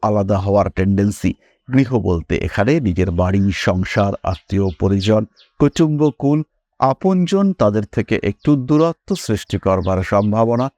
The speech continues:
সেটা কিন্তু বাড়তে দেখতে পাওয়া যাবে। গভীরভাবে ভাবনা চিন্তা করে কোনো সিদ্ধান্ত গ্রহণের ক্ষমতা, নিজের ক্রিয়েটিভিটিকে কাজে লাগিয়ে কোনো প্রোডাক্টিভ কাজকর্ম করা,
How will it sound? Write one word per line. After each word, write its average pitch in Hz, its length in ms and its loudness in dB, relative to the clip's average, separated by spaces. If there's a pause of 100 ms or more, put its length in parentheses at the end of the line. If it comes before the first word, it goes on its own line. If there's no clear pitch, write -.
(260)
সেটা 123 280 2
কিন্তু 90 400 0
বাড়তে 95 480 -2
দেখতে 87 280 -2
পাওয়া 87 300 -2
যাবে। 87 360 -4 (500)
গভীরভাবে 208 640 2
ভাবনা 135 400 -2
চিন্তা 127 460 0
করে 120 400 0
কোনো 113 200 -2
সিদ্ধান্ত 98 560 -2
গ্রহণের 95 440 -2
ক্ষমতা, 113 560 -2 (340)
নিজের 151 240 2
ক্রিয়েটিভিটিকে 170 880 -2
কাজে 113 420 0
লাগিয়ে 143 520 2
কোনো 113 280 -2
প্রোডাক্টিভ 104 640 -2
কাজকর্ম 92 640 -2
করা, 113 360 0